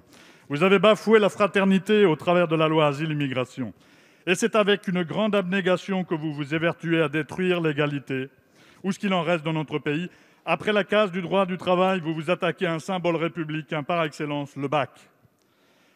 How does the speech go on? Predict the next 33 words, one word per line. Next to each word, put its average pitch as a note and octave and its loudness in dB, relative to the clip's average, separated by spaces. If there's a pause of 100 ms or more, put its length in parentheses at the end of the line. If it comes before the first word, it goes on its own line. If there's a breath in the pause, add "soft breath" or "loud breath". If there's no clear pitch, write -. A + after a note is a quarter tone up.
(160 soft breath)
Trois G#3+ 2
années G3+ 2
de F3 2
chaos F3+ 0
marquées E3+ -4
par D3+ -6
la D3+ -4
multiplication D3+ -8
des C3+ -8
irrégularités D#3 -6
et F3 -4
l'improvisation. C3 -8 (560 soft breath)
Des F3 -2
anciens-, G3 -4
des D#3 -8
enseignants F3 -4
convoqués G3+ -4
pour E3+ -6
évaluer D#3+ -4
des D#3 -6
élèves E3+ -4 (120)
au C#3 -8
grand D3 -8
oral D3 -2 (340 soft breath)
dans G3 -2
des F#3+ 4
lieux G#3 2
qui F#3 -6
ne E3+ 0
leur E3 2
sont F3+ -6
pas F#3 0
signifiés. C#3+ -8